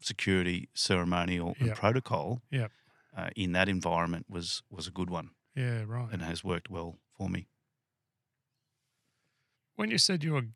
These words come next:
Speaker 2: gassing out a bit, I'm just trying to picture what made you f-, think or feel that. What were your indicators?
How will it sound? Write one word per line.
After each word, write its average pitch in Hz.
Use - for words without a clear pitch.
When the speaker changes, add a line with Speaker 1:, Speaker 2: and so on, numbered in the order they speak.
Speaker 2:
gassing 135
out 120
a 107
bit, 101
I'm 151
just 147
trying 170
to 127
picture 120
what 110
made 120
you 113
f-, -
think -
or 110
feel 107
that. -
What 151
were 139
your 117
indicators? 113